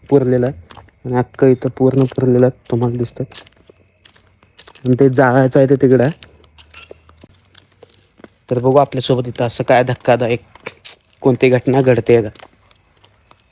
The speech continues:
आणि मेन गोष्ट म्हणजे जेवढं मला दिसत नाही ना तेवढं तुम्हाला दिसतंय व्हिडिओमध्ये, कारण तुम्ही व्हिडिओ एकदम नीट बघता. तर तुम्हाला पण काही दिसलं तर मला कमेंट बॉक्समध्ये नक्कीच सांगा.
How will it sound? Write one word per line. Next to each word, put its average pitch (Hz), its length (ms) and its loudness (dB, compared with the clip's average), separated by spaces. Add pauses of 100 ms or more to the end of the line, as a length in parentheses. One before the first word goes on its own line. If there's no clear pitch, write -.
(400)
आणि 131 140 0
मेन 151 280 4
गोष्ट 160 240 2
म्हणजे 160 200 4
जेवढं 147 260 2
मला 147 260 4
दिसत 147 260 0
नाही 160 140 2
ना 135 80 2 (240)
तेवढं 131 260 2
तुम्हाला 135 260 4
दिसतंय 143 300 2
व्हिडिओमध्ये, 131 500 0 (420)
कारण 127 180 0
तुम्ही 135 220 0
व्हिडिओ 131 200 4
एकदम 131 320 2
नीट 139 220 4
बघता. 135 300 0 (680)
तर - 60 4 (100)
तुम्हाला 139 240 4
पण 160 140 2
काही 147 260 2
दिसलं 139 340 2
तर 147 80 2
मला 143 180 2
कमेंट 139 280 2
बॉक्समध्ये 135 400 0
नक्कीच 127 240 -2
सांगा. 110 260 -2